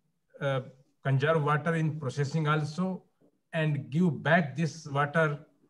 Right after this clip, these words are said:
uh, to soil or, uh, for potable purpose. So that should be our agenda. And in fact, as I mentioned, that sugarcane is a wonderful crop.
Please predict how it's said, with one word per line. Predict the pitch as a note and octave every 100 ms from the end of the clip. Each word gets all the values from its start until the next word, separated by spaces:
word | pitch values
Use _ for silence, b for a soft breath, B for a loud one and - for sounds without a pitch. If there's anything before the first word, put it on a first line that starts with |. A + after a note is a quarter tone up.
| _ C3+
uh, | C3 -
to | C#3 C3
soil | - C#3+ D3 D3 - _ -
or, | B2+ B2+ B2
uh, | A#2 A2+ A2 - _ _ _
for | - C3+
potable | - B2 C3 A#2
purpose. | A2+ A2 - G#2 - - _ _ _
So | D3
that | B2+ C#3+ -
should | D3+ C#3
be | C#3
our | C3+ C3
agenda. | A#2+ B2 B2 E3 - - _ _ _ _ -
And | D3 D3+
in | D3+
fact, | E3 -
as | D#3 D3
I | D#3
mentioned, | D3 D#3 D3+ F3 E3 C#3
that | D3
sugarcane | - D3 D#3 C3 D#3+
is | D3+
a |
wonderful | B2+ C#3 D#3+ D3 E3
crop. | C#3 C#3 C3+